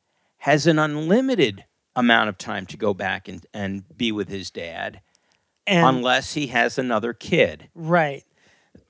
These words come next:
Speaker 2: But in the scene where he, he's hanging out with his dad on the day of the funeral, Bill Nighy just goes, "Where did you just come from?" And he goes, "It's today." And he goes,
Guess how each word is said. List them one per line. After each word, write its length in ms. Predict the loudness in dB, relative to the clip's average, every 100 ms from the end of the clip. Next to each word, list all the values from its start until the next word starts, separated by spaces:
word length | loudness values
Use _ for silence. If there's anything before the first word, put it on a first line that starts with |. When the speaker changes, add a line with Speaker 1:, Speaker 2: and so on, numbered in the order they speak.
| 2
Speaker 2:
But 340 | 8 8 8 0 _ _ _ _ _ 0
in 160 | 2
the 80 | 2
scene 480 | 2 0 0 0 -4 -4
where 180 | -2 0
he, 400 | -2 -4 -6 -8 -12
he's 240 | -8 -6
hanging 320 | -6 -6 -6
out 100 | -8
with 140 | -8 -10
his 160 | -12
dad 480 | -6 0 0 0 -4 -10
on 140 | -8
the 60 | -4
day 120 | -2
of 80 | -2
the 80 | -4
funeral, 440 | -4 -2 -4 -8 _ _ _ 2
Bill 160 | 2
Nighy 460 | 2 0 -2 -6 -8
just 240 | -8 -6
goes, 400 | -4 -4 -4 -12 _ _ _ _ _
"Where 200 | -2 -2
did 240 | 0 -4 -4
you 120 | -6
just 200 | -4 -6
come 140 | -8 -10
from?" 220 | -12 -14 -16
And 80 | -14
he 40 | -8
goes, 260 | -8 -10 -8
"It's 380 | -6 -6 -10 -12
today." 440 | -6 -4 -4 -6
And 80 | -8
he 80 | -12
goes, 240 | -14 -16